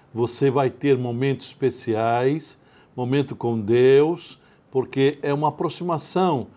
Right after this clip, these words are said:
quando nós chegamos a falar de Deus ao seu coração. Esse é um programa abençoado e você será abençoado por Deus. Nós temos muita alegria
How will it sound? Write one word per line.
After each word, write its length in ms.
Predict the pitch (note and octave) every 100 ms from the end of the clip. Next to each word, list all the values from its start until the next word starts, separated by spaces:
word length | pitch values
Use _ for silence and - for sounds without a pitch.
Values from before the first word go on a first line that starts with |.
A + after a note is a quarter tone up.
| _ _
quando 300 | - C#3+ C3
nós 580 | C3+ C#3 C#3 B2+ A2 - _ _
chegamos 960 | - - B2+ G#2 D#3 D#3 C3+ A2 - - _ _ -
a 200 | B2+ C3
falar 760 | - B2+ A#2 B2 C3+ C#3 B2 G2+ _ _
de 220 | A#2 G#2+ C3
Deus 640 | F#2 C3 C3+ C3 A#2+ - _
ao 180 | - B2+
seu 220 | - C3+
coração. 640 | B2+ C3+ B2+ A2+ A2+ G2+ F#2+ _ _ _ -
Esse 280 | C#3+ E3 F3+
é 40 |
um 80 | F3
programa 680 | E3 D#3+ C3+ D#3 D3+ C#3 - _ _ -
abençoado 1040 | D3+ C3 D#3+ D#3 - F3+ C#3 A#2+ G2+ G#2 - - _
e 100 | B2+
você 380 | A#2+ C3+ - C#3+
será 460 | C#3+ C3+ B2+ C3 -
abençoado 680 | D3+ C#3+ D3 C#3+ C#3+ C3 B2
por 220 | - A#2+
Deus. 340 | G#2 G#2+ F2 - - _ -
Nós 240 | C3 B2
temos 480 | - D#3 D#3 - - _ _ -
muita 540 | B2+ C#3+ F#3 F#3 D3
alegria 640 | C3 B2 A2+ C3 B2 G#2